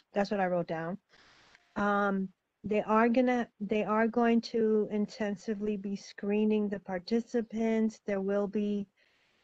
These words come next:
uh, s-, I think it's pronounced sara re-, restrictions. So there will be no, um, um, sex offenders living there,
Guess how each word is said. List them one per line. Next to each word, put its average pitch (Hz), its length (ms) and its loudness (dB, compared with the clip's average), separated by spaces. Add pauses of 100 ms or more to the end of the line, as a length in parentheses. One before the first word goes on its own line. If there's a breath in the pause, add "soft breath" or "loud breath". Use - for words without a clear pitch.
uh, 185 360 -2 (400)
s-, - 240 -12 (140)
I 170 140 -10 (120)
think 214 180 -2
it's 220 120 0
pronounced 180 480 -4
sara 208 680 4 (140)
re-, 190 180 -8
restrictions. 277 960 0 (760)
So 214 140 0
there 202 160 4
will 208 240 4
be 202 200 2
no, 196 580 0
um, 180 640 -6 (2000)
um, 180 840 -6 (960)
sex 208 260 -4
offenders 214 760 2 (180)
living 214 460 2
there, 226 540 4